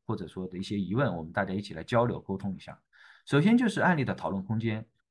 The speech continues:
因为案例的教学的话呢，它其实有相当一大的，一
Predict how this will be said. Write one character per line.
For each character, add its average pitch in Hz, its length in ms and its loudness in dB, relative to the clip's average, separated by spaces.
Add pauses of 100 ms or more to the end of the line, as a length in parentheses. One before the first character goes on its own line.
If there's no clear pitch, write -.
因 190 180 6
为 202 60 6
案 226 200 8
例 190 80 4
的 113 120 2
教 127 180 2
学 123 140 -2
的 90 100 -4
话 98 160 -2
呢， 87 140 -2
它 127 200 -2
其 127 220 -2
实 107 140 -4
有 95 120 -4
相 127 220 0
当 123 180 4
一 113 80 0
大 113 140 0
的， - 100 -6 (260)
一 107 160 -4